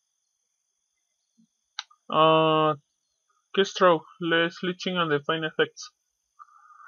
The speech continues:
Ok. Es como para curarte, algo así parecido. Creo,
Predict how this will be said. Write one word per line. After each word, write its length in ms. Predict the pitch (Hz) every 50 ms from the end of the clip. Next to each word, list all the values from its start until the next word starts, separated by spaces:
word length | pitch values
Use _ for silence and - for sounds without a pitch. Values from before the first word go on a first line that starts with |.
| - - -
Ok. 320 | - 156 147 143 - - 156 147 156 196 214 226 _ _ _ _ _ _ _ _ _ _ _ _ _ _ -
Es 160 | - 175 - -
como 260 | 190 185 175 160 -
para 300 | 151 147 147 147 147 143
curarte, 420 | - - 143 151 175 208 - -
algo 140 | 214 196 160
así 160 | 143 - -
parecido. 440 | - 160 160 - - 160 165 170 - _ _ _ _ _ _ _ _ _ _ _ _ _ _ _ _ _ _ _ _ _ _ _ _ _ _ _ _ _
Creo, 520 | - 147 143 147 147 151 147 135 127 -